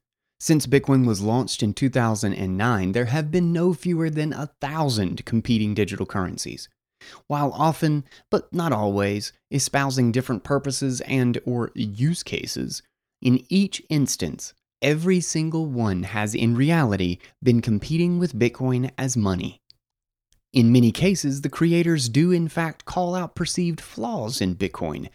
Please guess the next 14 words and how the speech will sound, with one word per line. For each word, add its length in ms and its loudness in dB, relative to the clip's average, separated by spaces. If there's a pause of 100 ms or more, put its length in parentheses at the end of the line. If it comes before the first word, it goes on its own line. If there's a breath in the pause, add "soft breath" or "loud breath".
(240 loud breath)
and 220 -2
how 240 0
a 60 -2
particular 520 -2
competing 440 -2
protocol 480 -2
intends 540 -2
to 140 -4
improve 640 0
on 240 -6
its, 240 -6
quote, 320 -4 (340 loud breath)
"limitations." 880 0 (760)
Despite 440 0